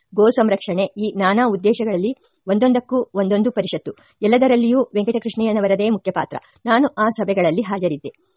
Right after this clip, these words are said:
ಅವರು ವಿವಿಧಾಸಕ್ತಿಯನ್ನು, ಅವರ ವಿವಿಧಾಸಕ್ತಿಯನ್ನು ನೋಡಿದೆ. ಪ್ರತಿಯೊಂದು ವಿಷಯದಲ್ಲಿಯೂ ಯಾರಿಗೂ ಬೇಸರವಾಗದಂತೆ, ಅಸಮಾಧಾನವಾಗದಂತೆ ಮಾತನಾಡಿದರು. ಆಯಾ ವಾದದಲ್ಲಿದ್ದ ಗುಣಗಳನ್ನು ಮಾತ್ರ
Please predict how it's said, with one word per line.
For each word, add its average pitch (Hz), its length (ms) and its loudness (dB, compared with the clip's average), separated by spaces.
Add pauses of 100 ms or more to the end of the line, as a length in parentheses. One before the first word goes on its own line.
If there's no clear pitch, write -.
(140)
ಅವರು 240 300 2
ವಿವಿಧಾಸಕ್ತಿಯನ್ನು, 226 1040 0 (440)
ಅವರ 214 180 2
ವಿವಿಧಾಸಕ್ತಿಯನ್ನು 214 680 0
ನೋಡಿದೆ. 175 520 -4
ಪ್ರತಿಯೊಂದು 294 420 2
ವಿಷಯದಲ್ಲಿಯೂ 208 680 0 (340)
ಯಾರಿಗೂ 233 400 6
ಬೇಸರವಾಗದಂತೆ, 208 760 2
ಅಸಮಾಧಾನವಾಗದಂತೆ 214 1400 0
ಮಾತನಾಡಿದರು. 180 760 -2 (420)
ಆಯಾ 247 260 6
ವಾದದಲ್ಲಿದ್ದ 196 540 2 (240)
ಗುಣಗಳನ್ನು 185 400 0
ಮಾತ್ರ 180 320 0